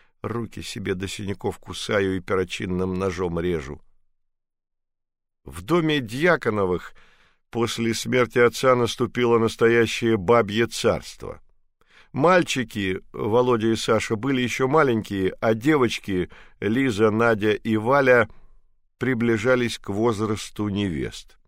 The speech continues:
Понятно, что Александра Егоровна в том тяжелом положении, в каком она оказалась, не баловала дочерей погодок, ведь дочек было целых три,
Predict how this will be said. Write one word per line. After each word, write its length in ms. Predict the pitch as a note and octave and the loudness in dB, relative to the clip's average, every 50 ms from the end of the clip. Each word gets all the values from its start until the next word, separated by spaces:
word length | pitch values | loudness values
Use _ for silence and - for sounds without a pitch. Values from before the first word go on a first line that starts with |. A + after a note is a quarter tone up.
| _ _ _ _ - - - - - _ _ | _ _ _ _ -20 -20 -20 -20 -20 _ _
Понятно, 440 | - A2+ A#2+ A#2+ C3 A#2+ - G2+ G2+ | -4 -2 -2 -2 -4 -4 -4 -6 -8
что 200 | - - G#2 G2+ | -6 -4 -2 -2
Александра 580 | F#2+ G2 F2 - - A2+ G#2+ G2+ G2 G2 G#2 | -2 -2 -4 -4 -2 -2 -2 0 0 0 -2
Егоровна 580 | A2 G#2+ A2 C3 D3 D3 C#3+ C3 C3 C3 C3 B2+ | -2 -2 0 0 2 2 2 2 2 2 2 0
в 80 | A2 - | 0 -2
том 280 | - - A#2+ A2+ A2 | -2 0 0 0 0
тяжелом 500 | - A2 G#2+ F#2 F#2+ A2 G#2+ G#2+ G2+ G2+ | -2 -4 -4 -2 -2 -2 0 0 -2 -2
положении, 580 | - G#2 G#2 G#2 G2 F2 G#2 G#2 G2+ G2+ G2+ G2 | -2 0 0 0 0 0 0 -2 0 0 -2 -2
в 80 | - | -2
каком 340 | - - G2+ - - G#2+ G#2 | -2 -6 -4 -2 -2 0 0
она 220 | G2+ G2+ G2+ G2+ G2+ | 2 2 2 2 0
оказалась, 640 | F#2+ - A#2 A#2 G#2+ C3+ C#3 C3+ C3 B2+ - - - - - - - - _ - | 0 0 -2 0 2 2 2 2 2 2 0 -4 -10 -18 -20 -20 -20 -20 _ -2
не 160 | A#2+ B2+ D3 | 0 2 2
баловала 640 | D3+ C3+ D#3+ D#3 D#3 D3+ D3 C#3 C3 A#2 G#2+ G#2 G#2 | 4 4 6 8 8 8 8 8 8 8 6 4 2
дочерей 500 | G2 F#2+ G#2 - - A2+ G2+ G2 G2 F#2 | 2 0 -4 -4 -4 -2 -2 0 -2 -2
погодок, 580 | - - G2 F#2+ F2 F#2+ F#2 F2 F2+ - - - - - - _ _ _ _ _ _ - | 0 0 0 2 2 2 2 2 0 -2 -6 -12 -20 -20 -20 _ _ _ _ _ _ -4
ведь 240 | G2 A2+ - - - - | -2 -2 -2 -4 -8 -12
дочек 540 | G2 D#2+ E2 A#2 C#3 D3 - - B2+ G#2+ | -12 -2 2 4 4 4 4 0 -4 -4
было 460 | F#2 E2+ D#2 C#2+ G#2+ B2+ A#2+ A2+ A2 A2 | -4 -8 -4 0 0 2 2 2 0 -2
целых 480 | - - - A#2 A#2 A2+ A2 - - | -2 -2 0 2 2 2 2 -2 -4
три, 340 | - - C3+ C3 B2 F#2+ | -4 0 2 2 2 0